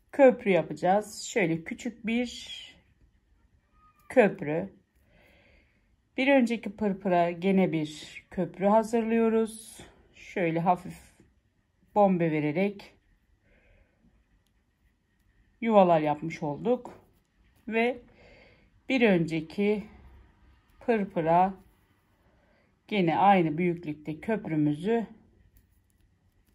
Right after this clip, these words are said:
hazırladık. Yani üç adet bu şekilde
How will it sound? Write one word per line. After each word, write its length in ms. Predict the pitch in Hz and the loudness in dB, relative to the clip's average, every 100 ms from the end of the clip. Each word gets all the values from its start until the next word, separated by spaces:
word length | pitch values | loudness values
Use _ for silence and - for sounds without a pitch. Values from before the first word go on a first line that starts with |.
| _ _ _ | _ _ _
hazırladık. 800 | - 208 - 147 139 - - _ _ _ _ _ - _ _ _ _ - | 4 4 2 -8 -8 -14 -20 _ _ _ _ _ -20 _ _ _ _ 6
Yani 320 | 254 175 175 | 8 8 2
üç 280 | 285 269 233 | -6 -4 0
adet 560 | 175 175 190 - - _ _ | 0 0 -6 -14 -20 _ _
bu 80 | - | -12
şekilde 760 | 247 208 196 165 165 233 240 | -4 -4 -4 -6 -2 0 -2